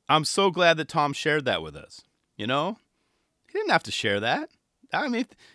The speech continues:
I, I, I really hope that he gets an eight-by-eight copy of that in his ou-, in his house.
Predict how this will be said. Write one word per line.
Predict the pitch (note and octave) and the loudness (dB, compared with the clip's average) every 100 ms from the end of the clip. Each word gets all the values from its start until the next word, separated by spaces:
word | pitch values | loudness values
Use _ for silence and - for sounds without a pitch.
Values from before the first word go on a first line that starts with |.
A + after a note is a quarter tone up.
| - | -8
I, | C3 - | -4 2
I, | F3 | 2
I | - G3+ C4+ | 8 8 8
really | E4 B3+ F#3 | 6 4 6
hope | F3+ D#3 | 4 2
that | D#3 | 0
he | D#3 F3+ | 0 0
gets | F3+ E3 | 0 0
an | C#3+ | -2
eight-by-eight | C#3+ F3 F#3+ F3+ E3+ E3 D3 D#3+ | 0 0 4 6 6 4 0 0
copy | - D3+ C#3 - F3+ | 0 2 2 0 -2
of | E3+ | 4
that | F3 E3+ - _ _ _ | 6 6 0 _ _ _
in | D3+ D#3+ | 2 4
his | E3 C3+ | 2 4
ou-, | A#2+ C3 - | 6 6 4
in | C#3 C3+ | -2 -4
his | A2+ | -2
house. | C#3+ A#2 - - | 0 0 -2 -14